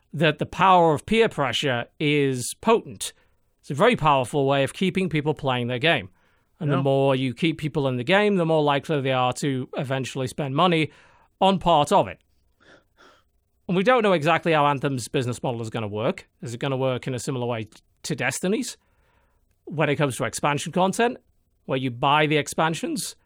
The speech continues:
Speaker 1: Or are they gonna be purely reliant on microtransactions?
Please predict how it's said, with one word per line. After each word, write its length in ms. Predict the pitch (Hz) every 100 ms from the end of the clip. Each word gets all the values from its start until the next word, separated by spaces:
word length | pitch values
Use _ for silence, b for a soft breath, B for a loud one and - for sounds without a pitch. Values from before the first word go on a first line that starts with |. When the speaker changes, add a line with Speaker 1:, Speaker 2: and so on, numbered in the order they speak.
| _ _ _ _
Speaker 1:
Or 80 | 147
are 60 | 147
they 120 | 170
gonna 200 | 175 175
be 240 | 165 160
purely 560 | 147 _ - 185 190 180
reliant 520 | 170 151 143 160 180
on 80 | 151
microtransactions? 1120 | 131 135 143 127 135 120 117 - 180 247 -